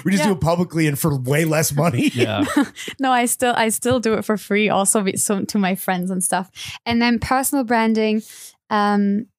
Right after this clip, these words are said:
Speaker 2: yeah, I, I mean, I sign an N D A for ev-, for every client that I do. They don't
Speaker 3: Well,
Speaker 2: sign an
Speaker 3: those are,
Speaker 2: N D A
Speaker 3: like,
Speaker 2: from me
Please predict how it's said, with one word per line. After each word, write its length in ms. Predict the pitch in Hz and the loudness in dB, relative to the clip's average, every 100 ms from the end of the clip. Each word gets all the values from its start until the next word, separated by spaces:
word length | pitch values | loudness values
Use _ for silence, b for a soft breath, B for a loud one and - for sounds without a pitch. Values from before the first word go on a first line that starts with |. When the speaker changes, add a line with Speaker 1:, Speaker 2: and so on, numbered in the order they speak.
| _ _ _ | _ _ _
Speaker 2:
yeah, 140 | 226 240 | -2 0
I, 160 | 208 | 0
I 60 | - | 2
mean, 140 | 247 | 2
I 60 | 233 | 2
sign 240 | - 240 | 0 0
an 100 | 247 | 2
N 120 | 208 | 2
D 140 | 208 190 | 0 0
A 120 | 185 | 0
for 140 | - | 0
ev-, 240 | 185 185 190 | -2 -2 -4
for 160 | - 208 | -6 -2
every 600 | 202 190 185 185 180 - - | -2 -2 -2 -2 -2 -6 -8
client 320 | - 180 190 | -4 0 0
that 100 | 208 | 0
I 60 | 202 | 0
do. 180 | 240 | 0
They 120 | 233 233 | 0 -2
don't 100 | 254 | 0
Speaker 3:
Well, 140 | 143 | 2
Speaker 2:
sign 160 | 214 220 | 2 0
an 40 | |
Speaker 3:
those 200 | 147 - | 0 0
are, 20 | - | 2
Speaker 2:
N 60 | |
D 20 | 214 | 2
A 60 | 202 | 0
Speaker 3:
like, 80 | 196 | 0
Speaker 2:
from 120 | 202 | 0
me 240 | 196 214 | 2 2